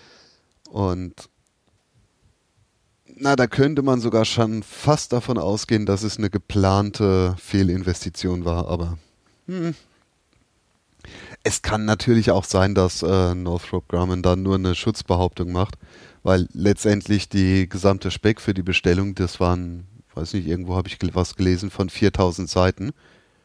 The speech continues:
Nee, viertausend Dokumenten, genau. Und, äh, ja, die wollen ja halt auch mal eigentlich gelesen werden von irgendjemandem. Und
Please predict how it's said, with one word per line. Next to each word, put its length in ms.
Nee, 160
viertausend 720
Dokumenten, 640
genau. 400
Und, 360
äh, 240
ja, 260
die 180
wollen 220
ja 140
halt 200
auch 220
mal 460
eigentlich 480
gelesen 440
werden 240
von 200
irgendjemandem. 680
Und 460